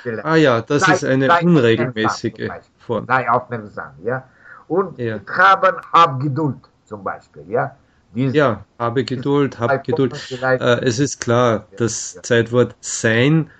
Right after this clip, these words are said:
Speaker 1: Ja.
Speaker 2: hat einen Konjunktiv, Präsens, sei,
Speaker 1: Mhm.
Speaker 2: und, äh, diese Form, äh, wird auch als, also dieser Stamm wird
Speaker 1: Ja.
Speaker 2: auch als Imperativ verwendet.
Speaker 1: Ja.
Speaker 2: Mhm.
Speaker 1: Okay,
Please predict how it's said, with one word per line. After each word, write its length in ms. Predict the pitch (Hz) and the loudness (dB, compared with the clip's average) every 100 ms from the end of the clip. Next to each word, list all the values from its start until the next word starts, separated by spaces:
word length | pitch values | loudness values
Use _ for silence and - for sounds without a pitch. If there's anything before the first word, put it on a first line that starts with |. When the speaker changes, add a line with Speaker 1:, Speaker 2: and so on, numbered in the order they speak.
| _ | _
Speaker 1:
Ja. 140 | 101 - _ _ _ _ - | -18 -18 _ _ _ _ -6
Speaker 2:
hat 260 | 123 120 110 | 0 0 0
einen 520 | 127 120 117 113 107 - | 0 2 2 0 -4 -4
Konjunktiv, 1040 | 120 123 151 147 - - 151 147 - - _ | 0 2 2 0 -4 2 2 2 -4 -20 _
Präsens, 800 | 120 120 127 147 139 135 - - _ _ - | -4 0 0 0 0 0 -4 -12 _ _ -10
sei, 640 | - 117 110 135 151 127 - _ _ _ | -4 0 4 6 6 2 -4 _ _ _
Speaker 1:
Mhm. 60 | 139 | -6
Speaker 2:
und, 400 | 135 131 131 - | 0 2 2 -2
äh, 220 | - 120 107 - - | 0 2 2 0 -2
diese 260 | 135 147 | 2 2
Form, 540 | 131 - 117 127 143 131 _ _ _ _ _ _ - | 0 4 4 4 2 -2 _ _ _ _ _ _ -8
äh, 260 | 113 113 | -2 0
wird 220 | 131 139 131 | 2 2 2
auch 200 | 117 127 | 2 4
als, 460 | 120 117 - - _ _ _ _ | 2 2 -4 -12 _ _ _ _
also 200 | - 107 | -4 -2
dieser 300 | 98 139 139 | 0 2 2
Stamm 420 | - - 110 123 | 0 0 2 2
wird 220 | 117 127 113 | 2 2 0
Speaker 1:
Ja. 80 | |
Speaker 2:
auch 320 | 110 107 113 - 117 - | 0 2 2 -2 -18 -10
als 220 | - 113 135 | -2 -2 2
Imperativ 720 | 127 120 117 110 107 107 104 | 0 0 0 0 -2 -4 -4
verwendet. 680 | 110 104 101 98 107 104 - | -4 -4 -4 -6 -8 -10 -12
Speaker 1:
Ja. 120 | 90 85 | -16 -16
Speaker 2:
Mhm. 340 | - 107 123 131 _ | -14 -12 -12 -14 _
Speaker 1:
Okay, 380 | - 95 78 - | -6 -6 -8 -18